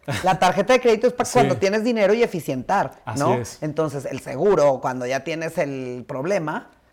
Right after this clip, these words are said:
Speaker 2: ¿no? Yo siempre he dicho, si estás sano, ahorras y entonces medio
Speaker 1: Sí.
Speaker 2: equilibras, entonces te conviene la tarjeta porque si
Speaker 1: Claro.
Speaker 2: hay un,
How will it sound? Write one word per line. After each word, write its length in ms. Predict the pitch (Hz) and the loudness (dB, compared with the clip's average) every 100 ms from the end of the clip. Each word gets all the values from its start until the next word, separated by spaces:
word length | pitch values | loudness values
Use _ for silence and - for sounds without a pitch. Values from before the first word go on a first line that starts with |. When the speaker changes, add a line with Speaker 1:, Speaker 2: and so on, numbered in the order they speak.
| _ | _
Speaker 2:
¿no? 240 | 156 208 | -6 -4
Yo 100 | 208 | -4
siempre 280 | 208 214 185 | -4 -4 -2
he 40 | 196 | -4
dicho, 140 | 160 | -4
si 60 | 143 | -6
estás 260 | 135 196 | -4 -2
sano, 260 | 208 233 226 | 0 -2 0
ahorras 480 | 208 196 208 233 226 | 0 2 0 -2 -4
y 40 | |
entonces 320 | 196 175 175 _ _ - 160 | -8 -6 -8 _ _ -14 -8
medio 220 | 165 160 | -4 -2
Speaker 1:
Sí. 40 | |
Speaker 2:
equilibras, 540 | 160 170 185 208 220 196 | -2 -4 -2 0 0 0
entonces 260 | 175 175 | -4 -4
te 120 | 202 | -4
conviene 380 | - 170 180 180 | -2 -2 -2 0
la 160 | 196 190 | 0 2
tarjeta 460 | 170 - 175 180 | 0 0 -2 -2
porque 200 | 175 - | -4 -6
si 60 | 110 | -4
Speaker 1:
Claro. 120 | 156 | -2
Speaker 2:
hay 80 | 165 | -2
un, 180 | 170 | -4